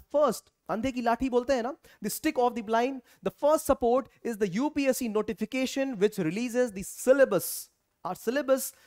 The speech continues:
uh, for U P S C prelims and mains examination. It also releases the complete structure of examination, the number of languages we can attempt in the whole examination, and what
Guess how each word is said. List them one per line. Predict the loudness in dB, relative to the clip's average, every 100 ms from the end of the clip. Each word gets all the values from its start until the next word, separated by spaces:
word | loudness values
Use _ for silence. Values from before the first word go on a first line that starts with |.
| _ 0
uh, | 2
for | 2 0
U | -2
P | -4 -4
S | -4
C | -6
prelims | -4 -2 -2 -4 -6
and | -8 -4
mains | -4 -2 -6
examination. | -4 -4 -2 -6 -8 -12 -12 -12
It | -4
also | 0 0 -2
releases | -6 -6 -4 -4 -4
the | -8
complete | -10 -6 -8 -8
structure | -6 -6 -2 -4
of | -4
examination, | -4 -2 -2 -4 -8 -10 -16 -18 _ -16
the | -4 -2
number | 0 0
of | 0 -2
languages | -6 -6 -4 -6 -6 -6
we | -6
can | -4 -4
attempt | -2 -2 -2 -4
in | -4 -4 -6 _ _
the | -6
whole | -2 -2 -4
examination, | -2 -4 -2 -4 -6 -12 -14 -18 -10
and | -2 -2 -2
what | 0 0